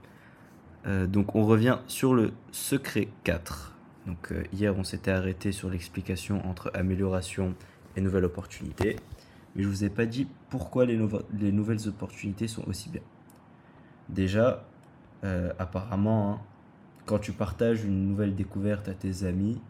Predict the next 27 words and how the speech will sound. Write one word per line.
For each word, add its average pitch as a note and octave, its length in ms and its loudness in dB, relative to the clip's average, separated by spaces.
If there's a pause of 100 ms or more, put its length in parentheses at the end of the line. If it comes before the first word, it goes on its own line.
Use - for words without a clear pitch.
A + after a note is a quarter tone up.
selon F2+ 340 -2
le F2+ 120 0
livre, A2 260 0 (720)
t'as G#2 120 2
une G#2 120 6
augmentation G#2+ 520 0
de A2+ 40 -6
statut. - 440 -6 (320)
C'est - 180 -10
pour - 160 -12
ça G#2 180 2
qu'on F#2 320 -4
veut F2+ 160 -6
toujours, G2+ 440 -4
euh, E2 80 -6 (540)
être F#2+ 180 -2
les F#2+ 80 0
premiers G2+ 600 0
sur F#2 260 -8
Insta G2 400 0
et F#2 60 0
tout G#2 180 -4
à F#2+ 60 0
découvrir F#2 360 -6
des F2+ 120 -6
nouvelles F#2 320 -4
choses G#2+ 400 -4